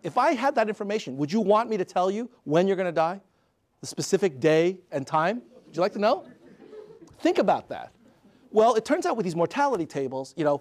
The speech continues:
whether or not you've ever smoked, do you drink, you know, what kind of car do you drive, have you ever had an accident? There are these fifteen or twenty questions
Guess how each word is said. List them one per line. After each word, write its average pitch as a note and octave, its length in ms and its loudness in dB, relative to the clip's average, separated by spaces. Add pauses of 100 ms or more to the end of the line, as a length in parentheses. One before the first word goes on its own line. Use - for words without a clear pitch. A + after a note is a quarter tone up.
(140)
whether G#3 280 4
or G3+ 40 2
not F#3+ 360 0
you've B2+ 160 -6
ever B2 140 -4
smoked, A#3 560 0 (480)
do C3 80 -10
you B2 80 -4
drink, A3+ 420 4 (580)
you - 100 -10
know, A#2+ 80 -6
what D3+ 160 -2
kind - 100 0
of - 60 -6
car A3+ 220 2
do A#3+ 60 2
you A#3 60 0
drive, G#3 480 2 (100)
have C3+ 120 -10
you D3 60 0
ever D3 100 -2
had E3 120 0
an C#3+ 100 -4
accident? G#3+ 460 -2 (160)
There E3+ 300 4
are G3+ 60 4
these G3+ 160 -4
fifteen C4+ 400 -4
or G3 60 -6
twenty G#3+ 280 -6
questions - 720 -6